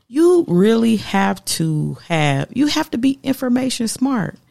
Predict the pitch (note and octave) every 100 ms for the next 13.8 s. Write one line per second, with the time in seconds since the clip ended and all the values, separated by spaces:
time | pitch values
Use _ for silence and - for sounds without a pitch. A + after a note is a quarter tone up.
0 | _ _ _ _ D4+ D#4+ D4+ A#3+ A3 A#3
1 | A#3 A3+ A#3+ _ _ _ _ _ _ _
2 | _ - - - - - - _ _ _
3 | _ _ - A3+ G#3+ G3 G3+ - F#3+ F3+
4 | - - A3+ - G#3+ G3+ G3 F#3+ G3 -
5 | D#3 F3+ - E3+ F3+ D#3 D3+ D#3 E3 -
6 | G#2+ - C3 _ _ _ _ _ _ D#3+
7 | E3 G3+ F#3 C3 A#2 - - B2 - _
8 | _ _ _ _ _ _ - C#3+ E3 F#3
9 | F#3+ - _ _ _ _ _ _ _ -
10 | D3+ C#3 C#3 - _ _ _ _ _ _
11 | _ _ _ _ _ _ _ _ _ _
12 | _ _ _ _ _ _ _ _ F#3 C4
13 | A#3 G#3+ G3 A3 A#3+ B3 A#3+